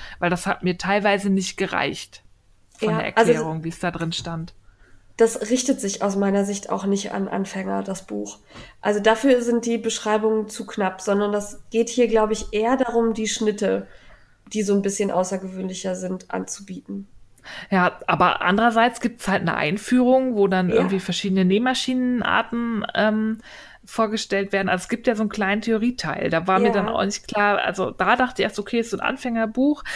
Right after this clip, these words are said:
Speaker 1: aber da war dann die Beschreibung auch teilweise knapp. Also auf den hätte ich auch verzichten können.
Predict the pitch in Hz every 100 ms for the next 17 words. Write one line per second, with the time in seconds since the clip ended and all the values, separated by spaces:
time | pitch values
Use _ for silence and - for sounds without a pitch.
0 | - 180 208 190 202 262 226 226 220 -
1 | 247 185 - - - 151 147 151 - -
2 | - - 170 165 - 175 185 - - 220
3 | 226 240 226 - - 208 196 - 208 -
4 | 151 151 160